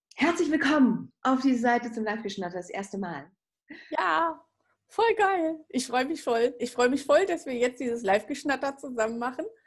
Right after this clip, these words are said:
Speaker 2: weil ich hatte dich zum ersten Mal, oh, ist, glaube ich, schon ein paar Monate her, ne? Irgendwie zwei Monate habe ich das zum ersten Mal gesagt, dass,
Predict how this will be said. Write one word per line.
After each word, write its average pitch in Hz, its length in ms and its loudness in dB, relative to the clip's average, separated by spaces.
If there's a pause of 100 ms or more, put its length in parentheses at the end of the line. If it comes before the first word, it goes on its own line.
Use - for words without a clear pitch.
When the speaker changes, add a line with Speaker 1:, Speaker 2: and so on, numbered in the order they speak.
(340)
Speaker 2:
weil 226 500 4
ich 240 140 -4
hatte 277 200 -2
dich 262 220 -6
zum 262 160 -4
ersten 220 340 0
Mal, 233 160 -2
oh, 156 100 -2
ist, 180 140 -10
glaube 226 220 0
ich, 226 100 -10
schon 240 140 -2
ein 208 60 -10
paar 233 260 -2
Monate 220 480 -4
her, 220 420 0
ne? 226 280 -4
Irgendwie 214 300 -6
zwei 214 300 0
Monate 247 540 -4
habe 240 200 -2
ich - 40 -10
das - 200 -8
zum 233 140 -12
ersten 220 340 -6
Mal 214 180 0
gesagt, 220 400 -2
dass, 220 200 -6